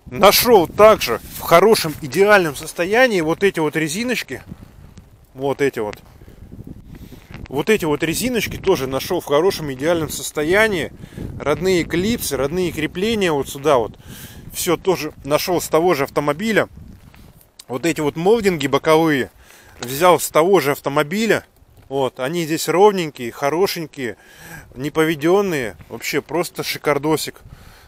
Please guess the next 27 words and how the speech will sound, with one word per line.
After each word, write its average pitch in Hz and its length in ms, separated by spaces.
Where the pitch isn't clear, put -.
Все - 180
вот 156 160
эти 165 160
вот 156 140
гаечки, 143 680
вот 120 180
эти 131 140
вот 123 120
крепления. 156 760
Вот, 123 260
это 139 160
пластиковая 147 560
гайка, 165 340
там 151 220
стоит 156 380
родная 143 500
резиновая 143 580
шайба, 127 560
прокладка. 127 640
Вот, 117 260
тоже 139 300
всё 143 200
нашёл, 170 600
всё - 240
закрутил, 139 600
как 135 160
говорится. 131 640